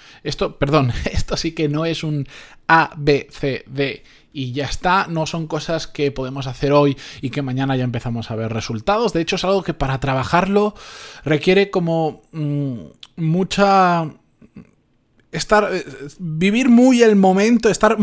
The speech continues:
ser muy conscientes de que tenemos que ser más seguros cuando hablamos, y eso es extremadamente complicado, porque tenemos que estar constantemente recordando que tenemos que decir las cosas con seguridad, sobre todo cuando tenemos claro que es así.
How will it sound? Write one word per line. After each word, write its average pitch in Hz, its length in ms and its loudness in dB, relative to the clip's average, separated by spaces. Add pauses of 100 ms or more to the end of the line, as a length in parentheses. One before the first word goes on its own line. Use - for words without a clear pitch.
(140)
ser 247 220 4
muy 262 200 4
conscientes 196 1000 0
de 160 100 0
que 135 100 -2
tenemos 151 560 0 (360)
que 147 140 4
ser 147 200 0
más 143 200 -2
seguros 131 400 -2
cuando 117 280 -6
hablamos, 160 340 -2
y 165 60 -2
eso 180 180 -4
es - 180 -8
extremadamente 156 1040 -2 (360)
complicado, 151 680 0
porque 147 240 0
tenemos 175 400 -2
que 190 60 -2
estar 185 200 0
constantemente 151 680 0
recordando 208 680 2 (1040)
que 156 100 2
tenemos 156 300 0
que 156 80 -2
decir 151 180 -2
las 135 140 -2
cosas 175 280 -6
con 143 200 -4
seguridad, 127 460 -2
sobre 131 180 -4
todo 180 180 4
cuando 185 200 2
tenemos 143 420 2
claro 175 420 8
que 127 220 -2
es 123 140 -6
así. 139 380 -6